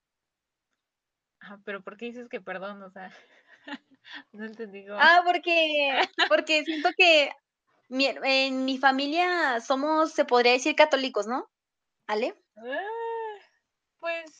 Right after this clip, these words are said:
Speaker 2: Somos, somos, se podría decir, católicos, pero realmente nunca hemos como, o sea, nunca hemos ejercido bien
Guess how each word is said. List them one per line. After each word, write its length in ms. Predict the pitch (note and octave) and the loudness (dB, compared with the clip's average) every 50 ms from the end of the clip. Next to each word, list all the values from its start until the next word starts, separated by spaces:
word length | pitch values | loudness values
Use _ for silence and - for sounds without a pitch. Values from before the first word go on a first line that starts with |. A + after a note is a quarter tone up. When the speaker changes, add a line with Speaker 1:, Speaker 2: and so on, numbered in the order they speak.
| - - | -6 -2
Speaker 2:
Somos, 220 | F4 F#4+ G#4 A4+ A4+ A4 A4 - - - - - | 2 2 4 4 2 0 -4 -8 -12 -16 -6 0
somos, 220 | - G#4 A4+ B4+ | 2 4 4 4
se 80 | - A#4 | 2 2
podría 220 | - F4+ F4+ F#4 | 2 4 4 4
decir, 160 | F#4+ F#4+ G#4 | 4 2 2
católicos, 640 | G4+ A4+ A4+ - D4+ C#4+ C#4 D4 C#4 - E4+ F4+ F4+ - | 0 0 0 2 0 0 0 -4 -2 -2 -2 -2 0 2
pero 260 | E4+ E4 E4 D4+ C#4+ | 2 4 6 4 4
realmente 920 | C4 C4 C4 C4+ C#4 D4+ D#4 D4+ D4+ D#4 E4+ F4 F4 F4 F4 E4+ E4 - B3 | 6 4 2 2 0 -2 -4 -4 -2 -2 0 0 0 0 0 0 -2 -4 -4
nunca 420 | C#4 C#4+ C#4+ C#4 E4+ D#4+ E4 E4 | -4 -4 0 4 4 4 6 4
hemos 260 | D#4+ D4+ D#4 E4+ E4 - | 2 0 0 -2 -2 0
como, 960 | E4+ E4 D4 C#4 B3+ A#3 A3+ A3 G#3+ G#3 G#3 G3+ G3+ G3 G3 G3 F#3 - _ _ _ _ _ _ _ _ _ _ _ _ _ _ _ _ _ _ - | -2 -2 0 2 2 2 4 4 2 2 0 0 -2 -4 -4 -6 -10 -12 _ _ _ _ _ _ _ _ _ _ _ _ _ _ _ _ _ _ -8
o 100 | A3+ A3+ | -6 2
sea, 160 | - C#4 C4+ | 4 4 4
nunca 300 | C4 C4+ C#4 C4+ D#4+ D#4+ | 4 0 2 4 4 4
hemos 220 | E4 D#4+ E4+ F4 | 4 4 2 0
ejercido 580 | F4 D#4+ D4 D4+ D4+ C4+ B3+ - C4 B3 C4+ C4+ | 0 -2 -4 -4 -4 -4 -4 -4 -2 0 2 2
bien 680 | B3+ B3+ A#3+ A#3+ A#3+ B3 B3 B3 A#3+ A#3 G#3 F#3 F#3 - | 2 2 0 -2 -2 -4 -6 -6 -6 -6 -8 -10 -12 -16